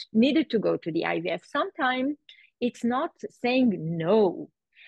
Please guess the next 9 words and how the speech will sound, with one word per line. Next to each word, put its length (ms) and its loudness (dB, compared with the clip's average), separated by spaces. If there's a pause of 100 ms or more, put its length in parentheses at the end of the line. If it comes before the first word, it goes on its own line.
(140)
but 140 -4
it's 160 -6
just 300 -6 (160)
saying, 340 -4 (360)
"How 580 -6 (500)
can 380 -4
we 120 -2
start 880 -8 (800)
with 240 0